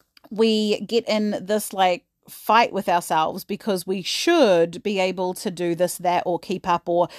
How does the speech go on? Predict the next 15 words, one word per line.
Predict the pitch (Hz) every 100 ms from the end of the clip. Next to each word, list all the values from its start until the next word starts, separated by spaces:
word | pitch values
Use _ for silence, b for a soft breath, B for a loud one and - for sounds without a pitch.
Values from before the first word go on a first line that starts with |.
| B
perform | - 226 214 208 202
the | 190
same | - 180 175 180 -
every | 185 160 175
single | - 175 175
quarter. | 180 330 - - - b b -
No, | 349 262 151 - b
we | - 320
don't | 339 349
perform | 294 - 294
the | 254
same | 254 202 180 -
every | 180 - -
quarter. | - - - - b b _ _ _
I-, | -